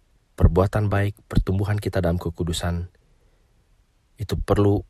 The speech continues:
untuk menunjukkan bahwa kita sudah dibenarkan oleh Allah. Mari kita berdoa.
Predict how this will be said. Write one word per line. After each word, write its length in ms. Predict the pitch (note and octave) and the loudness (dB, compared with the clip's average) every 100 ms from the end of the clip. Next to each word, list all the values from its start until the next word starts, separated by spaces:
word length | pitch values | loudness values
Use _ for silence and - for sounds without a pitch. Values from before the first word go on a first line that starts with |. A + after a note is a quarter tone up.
| - | -4
untuk 320 | A#2 - - | -4 -2 -4
menunjukkan 640 | A#2+ A2 G2+ A2+ G#2+ F2 E2 | -2 -2 -2 -4 -4 -4 -2
bahwa 240 | D#2+ F2+ | 2 2
kita 400 | - - F#2 F2 | 0 -6 -6 -6
sudah 560 | - - C3 G#2+ D#2 - | -8 -8 -6 -6 -6 -8
dibenarkan 720 | E2 E2 D2+ D#2 - D2 D#2+ _ _ _ _ _ _ _ - | -8 -6 -6 -8 -10 -12 -14 _ _ _ _ _ _ _ -10
oleh 160 | D2 | -10
Allah. 320 | D#2 - - - - _ _ _ _ _ _ _ _ - - - _ | -10 -16 -18 -20 -20 _ _ _ _ _ _ _ _ -20 -20 -20 _
Mari 220 | - D#2 - | -6 -6 -6
kita 160 | - | -12
berdoa. 400 | - - - - | -12 -14 -14 -18